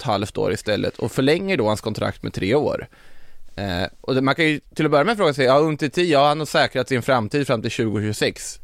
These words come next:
och det är ju skönt för honom. Eh, bara att han sprider ut inkomsten lite, går ner i lön.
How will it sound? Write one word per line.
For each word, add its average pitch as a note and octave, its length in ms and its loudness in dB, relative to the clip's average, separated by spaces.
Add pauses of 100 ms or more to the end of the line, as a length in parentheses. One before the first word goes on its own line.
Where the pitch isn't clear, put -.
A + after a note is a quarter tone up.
och B2 100 -8
det D3+ 60 0
är - 20 2
ju D#3 60 0
skönt G2 240 -4
för G#2+ 80 -2
honom. F#2 340 0 (600)
Eh, G#2 220 0
bara G#2 220 2
att G2+ 80 0
han G#2+ 140 0
sprider A2+ 340 0
ut G2+ 200 0
inkomsten A#2 520 -2
lite, G2+ 220 0
går A2+ 120 -2
ner B2 200 2
i G#2+ 60 2
lön. F#2 320 0